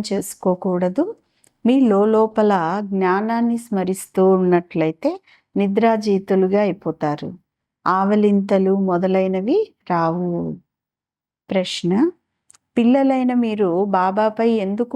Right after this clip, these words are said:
బలిహారం అవుతారు? బలిహారం అవ్వటంలోని అర్థం ఏమిటి? సమాధానం, బలిహారం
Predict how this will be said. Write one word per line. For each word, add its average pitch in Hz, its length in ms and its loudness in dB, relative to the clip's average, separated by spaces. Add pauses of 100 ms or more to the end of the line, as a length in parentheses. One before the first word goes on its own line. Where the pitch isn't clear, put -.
బలిహారం 185 640 -4
అవుతారు? 165 440 -8 (600)
బలిహారం 233 580 0 (100)
అవ్వటంలోని 208 760 -2 (260)
అర్థం 240 320 -4 (120)
ఏమిటి? 165 400 -12 (880)
సమాధానం, 180 760 0 (1000)
బలిహారం 254 600 4